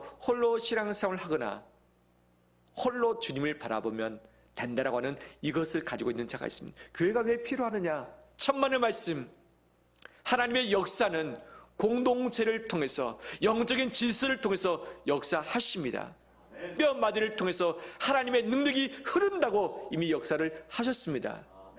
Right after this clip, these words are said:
사탄이 속입니다. "공동체를 떠나라, 멀리하라, 너 혼자 할 수 있다." 처-, 아닙니다. 거짓 음성, 거짓 진리에 귀를 기울이지 않길 원합니다.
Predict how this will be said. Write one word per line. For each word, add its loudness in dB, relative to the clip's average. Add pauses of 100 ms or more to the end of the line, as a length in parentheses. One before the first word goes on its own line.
(1080)
사탄이 0
속입니다. -2 (260)
"공동체를 0
떠나라, 0
멀리하라, 2
너 4
혼자 0
할 2
수 -4
있다." 0
처-, -6 (100)
아닙니다. 2 (360)
거짓 2
음성, 2
거짓 2
진리에 0 (300)
귀를 2
기울이지 0
않길 -2
원합니다. -6